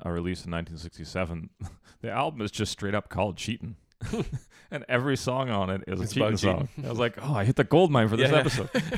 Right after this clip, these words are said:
Speaker 2: <laughs> Eeny, meeny, miny, mo.
Speaker 1: <laughs> Um, but this song, I
Speaker 2: Yeah, how'd you settle on this one?
Speaker 1: I'll, I'll tell you why.
Speaker 2: From such a treasure trove.
Speaker 1: <laughs>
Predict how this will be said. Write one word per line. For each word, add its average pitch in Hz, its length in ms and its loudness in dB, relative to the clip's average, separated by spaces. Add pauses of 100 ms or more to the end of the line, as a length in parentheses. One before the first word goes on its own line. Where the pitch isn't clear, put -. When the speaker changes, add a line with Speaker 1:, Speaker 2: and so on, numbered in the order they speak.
Speaker 2:
<laughs> - 380 -2
Eeny, 147 260 0
meeny, 156 280 0
miny, 147 300 -2
mo. 170 260 -2 (560)
Speaker 1:
<laughs> - 560 -20
Um, 107 580 2 (580)
but 156 300 4
this 117 280 -4
song, 170 480 -2
I 120 240 0 (160)
Speaker 2:
Yeah, 107 160 -2
how'd 123 200 0
you 123 60 -4
settle 117 300 -4
on 107 160 -4
this 104 200 -8
one? 82 200 -14 (100)
Speaker 1:
I'll, 135 260 2
I'll 139 160 2
tell 151 260 0
you 160 120 0
why. 98 260 2
Speaker 2:
From 95 100 0
such 147 180 -2
a 113 60 -2
treasure 117 440 -2
trove. 95 380 -2 (200)
Speaker 1:
<laughs> 151 440 0